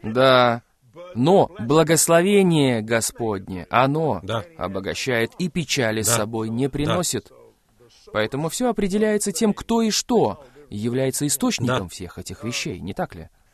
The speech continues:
Speaker 1: Скажу вам, я думал о сказанном там, и я просто прославлял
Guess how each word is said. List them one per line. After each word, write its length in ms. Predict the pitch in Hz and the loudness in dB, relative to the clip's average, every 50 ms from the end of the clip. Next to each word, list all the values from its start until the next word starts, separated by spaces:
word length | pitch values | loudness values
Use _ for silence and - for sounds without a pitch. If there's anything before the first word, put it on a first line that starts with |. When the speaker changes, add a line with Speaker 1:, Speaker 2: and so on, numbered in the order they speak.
| _ 262 - 233 - _ 214 180 _ 160 160 _ _ _ _ _ _ _ 180 185 | _ -20 -20 -20 -20 _ -20 -20 _ -20 _ _ _ _ _ _ _ _ -20 -18
Speaker 1:
Скажу 340 | - - - 113 104 101 104 | -18 -8 -8 -6 -6 -4 -4
вам, 240 | 98 98 92 95 95 - _ _ _ _ _ - | -4 -4 -4 -6 -8 -12 _ _ _ _ _ -18
я 440 | - - 117 135 165 202 220 214 214 202 | -10 -6 -2 0 2 2 4 2 2 2
думал 360 | 208 220 208 202 196 190 185 - _ - - | 0 0 2 0 0 0 -4 -8 _ -14 -4
о 180 | - 101 113 | 0 0 0
сказанном 640 | 113 - - 175 180 170 147 151 156 151 147 143 143 135 | 0 -2 -2 0 0 0 0 0 -2 0 0 0 -2 -2
там, 360 | - 147 143 139 139 143 - - - - - - - _ _ _ _ _ _ - | 0 2 2 2 2 0 -4 -10 -20 -20 -20 -20 -20 _ _ _ _ _ _ -2
и 260 | 254 262 254 240 - _ _ _ _ _ _ 139 143 | -2 0 -2 -2 -6 _ _ _ _ _ _ -16 -6
я 240 | - 117 170 220 214 | -2 2 4 4 2
просто 480 | - 208 214 202 - - - 185 175 165 | 2 2 0 0 0 2 2 4 4 4
прославлял 840 | - - 143 143 - - 104 101 90 101 120 170 196 190 185 180 | 2 2 0 0 0 -2 -4 -4 -2 0 2 4 4 4 4 2